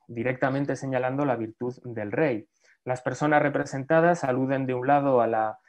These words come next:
a los burgueses de Nápoles, eh, que estarían detrás del rey,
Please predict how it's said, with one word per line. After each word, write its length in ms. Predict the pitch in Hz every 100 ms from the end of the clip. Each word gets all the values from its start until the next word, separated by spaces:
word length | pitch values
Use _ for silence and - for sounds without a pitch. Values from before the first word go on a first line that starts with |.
| _ _
a 120 | -
los 160 | 92 117
burgueses 520 | 101 147 165 156 139
de 120 | 127
Nápoles, 760 | 160 175 170 165 175 180 - 127
eh, 220 | 117 110
que 60 | 110
estarían 440 | - 107 120 123
detrás 560 | 117 127 165 165 139 123
del 180 | 113
rey, 360 | 139 165 170